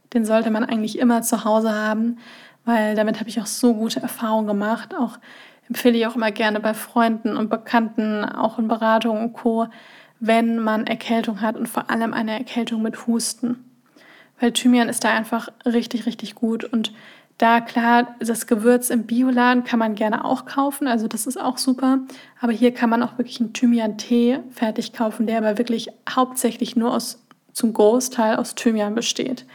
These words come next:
Ja, weil Thymian hat einmal so eine antimikrobielle Eigenschaft, also so antibakteriell, super eben bei so bakteriellen Infekten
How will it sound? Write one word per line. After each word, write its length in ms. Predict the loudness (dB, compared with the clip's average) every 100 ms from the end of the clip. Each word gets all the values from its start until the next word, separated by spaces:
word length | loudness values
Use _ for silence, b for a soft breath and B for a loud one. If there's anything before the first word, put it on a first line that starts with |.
| B B B B _
Ja, 200 | 0 2
weil 160 | 0 0
Thymian 580 | 4 4 4 2 0 B B B B _ _
hat 200 | -6 0
einmal 360 | 2 4 2 2
so 80 |
eine 220 | 0 0 0
antimikrobielle 1040 | -2 0 -2 -2 -4 -4 -2 2 2 2
Eigenschaft, 580 | 2 2 0 -2 -2 -4
also 240 | -6 -8
so 180 | -10 -8
antibakteriell, 960 | -4 -2 -2 -4 -4 -2 0 2 2 2
super 340 | -2 -2 0
eben 260 | 0 0 0
bei 180 | -2
so 100 | -2
bakteriellen 680 | -4 -6 -2 -2 0 -2 0
Infekten 720 | -2 -2 -4 -2 2 2 2